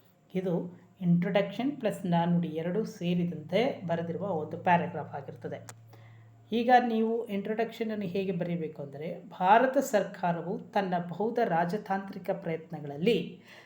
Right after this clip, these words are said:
ಸಕ್ರಿಯವಾಗಿ ಹೂಡಿಕೆ ಮಾಡುತ್ತಿದೆ. ಭೌ-, ಅದು ಬೌದ್ಧ ಪ್ರವಾಸಿ ಸರ್ಕಿಟ್ ಅಭಿವೃದ್ಧಿಯ ಮೂಲಕ,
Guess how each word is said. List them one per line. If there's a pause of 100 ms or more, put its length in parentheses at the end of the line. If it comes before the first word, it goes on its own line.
(120)
ಸಕ್ರಿಯವಾಗಿ (340)
ಹೂಡಿಕೆ
ಮಾಡುತ್ತಿದೆ. (880)
ಭೌ-,
ಅದು (320)
ಬೌದ್ಧ
ಪ್ರವಾಸಿ
ಸರ್ಕಿಟ್
ಅಭಿವೃದ್ಧಿಯ
ಮೂಲಕ,